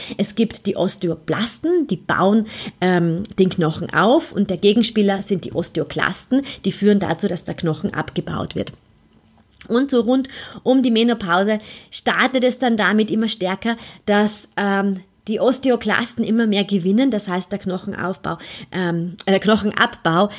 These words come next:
ist einfach stärker als der Knochenaufbau, und das kann dann in weiterer Folge zu der gefürchteten Osteoporose führen.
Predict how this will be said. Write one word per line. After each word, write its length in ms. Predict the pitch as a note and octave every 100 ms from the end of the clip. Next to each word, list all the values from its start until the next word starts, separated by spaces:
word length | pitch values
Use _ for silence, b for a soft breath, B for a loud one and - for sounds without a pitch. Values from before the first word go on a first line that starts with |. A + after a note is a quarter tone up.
| B B
ist 140 | F3+
einfach 300 | - F3+ F#3
stärker 440 | - F#3 G3+ G#3 -
als 140 | F3
der 120 | -
Knochenaufbau, 960 | - D#3+ E3 D#3+ E3+ A3 - D#3 F3 A#3+ B B
und 140 | - G#3+
das 140 | B3
kann 180 | - A3
dann 120 | A3+
in 120 | G3+
weiterer 420 | E3+ D#3 G#3+ G3 G3
Folge 480 | - F3+ G3 A3+
zu 160 | A3+ C#4+
der 100 | C4+
gefürchteten 600 | C4+ - A3+ A#3 A3 A3
Osteoporose 720 | D#3 F3 F#3 F#3+ D#3 F3 F#3+
führen. 400 | E3 - D#3+ D#3